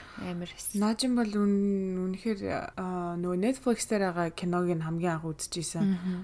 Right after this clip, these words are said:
Speaker 2: Би чамд ү-, хэлж ийлүү, те.
Speaker 1: Мгм.
Speaker 2: Үнэхээр сонирхолтой кино, бүр ерөөсөө ингээд зогсолтгүй бүр тэр чигээр нь дуу-, дуусгаар. Энд чи олон ангитай байлээ, юу лээ?
Speaker 1: Гурван ангитай юм.
Speaker 2: Тэ бүр ингээд нэг суугаад бүр дуусгамаар тийм кино байсан. Тэгтээ яг,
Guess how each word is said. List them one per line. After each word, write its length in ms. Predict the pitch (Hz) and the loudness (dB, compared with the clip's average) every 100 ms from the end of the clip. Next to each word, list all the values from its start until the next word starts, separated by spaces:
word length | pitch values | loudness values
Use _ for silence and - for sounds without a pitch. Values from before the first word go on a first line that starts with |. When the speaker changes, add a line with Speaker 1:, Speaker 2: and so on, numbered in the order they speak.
| - | -6
Speaker 2:
Би 80 | - 202 | 0 2
чамд 200 | 196 180 | 2 2
ү-, 160 | 170 156 | 2 0
хэлж 240 | 170 147 - | 0 -2 0
ийлүү, 220 | 170 170 160 | 0 0 0
те. 240 | 196 196 | 4 4
Speaker 1:
Мгм. 240 | 180 185 180 - | 4 2 -4 -2
Speaker 2:
Үнэхээр 480 | 185 202 202 269 262 | 6 6 8 8 6
сонирхолтой 640 | 202 180 170 165 - 180 | 6 2 0 -6 -4 -4
кино, 400 | 170 170 165 165 | -2 -2 0 -2
бүр 200 | 165 165 165 151 - 165 165 | -2 -4 -4 -4 -6 -6 0
ерөөсөө 400 | 180 185 - 180 | 2 4 4 2
ингээд 160 | 165 160 | 0 -4
зогсолтгүй 540 | - - 220 - 220 190 | -4 -2 -2 -2 -4 -4
бүр 200 | 175 156 | -4 -4
тэр 220 | - 202 | -4 -4
чигээр 320 | - 190 175 165 | -2 -4 -4 -4
нь 40 | 160 | -6
дуу-, 280 | 170 165 - | -6 -6 -6
дуусгаар. 520 | - 165 151 170 151 - - - | -6 -4 -2 -4 -8 -12 -18 -14
Энд 160 | - 160 | -8 -6
чи 80 | 185 | -4
олон 240 | 175 294 220 | -2 2 0
ангитай 240 | - 196 | 0 -2
байлээ, 240 | 165 175 170 | -2 0 0
юу 100 | 175 | 2
лээ? 40 | 220 | 4
Speaker 1:
Гурван 240 | 247 277 247 | 4 6 4
ангитай 240 | 196 - 202 185 | 2 -2 -4 -2
юм. 40 | |
Speaker 2:
Тэ 100 | - 214 | 0 2
бүр 160 | 214 196 | 2 2
ингээд 200 | 185 190 196 | 2 4 6
нэг 160 | 233 - - | 6 2 -10
суугаад 520 | - - 220 196 185 180 | -4 2 2 2 -2 -2
бүр 120 | 175 | -4
дуусгамаар 560 | 190 190 - 180 165 160 - | -2 -2 -2 -4 -6 -6 -8
тийм 160 | 160 | -8
кино 320 | 151 170 160 | -6 -6 -4
байсан. 320 | 156 160 - 160 - - - - | -4 -8 -10 -14 -14 -20 -18 -12
Тэгтээ 320 | - - 240 | -4 4 8
яг, 240 | 226 214 | 8 6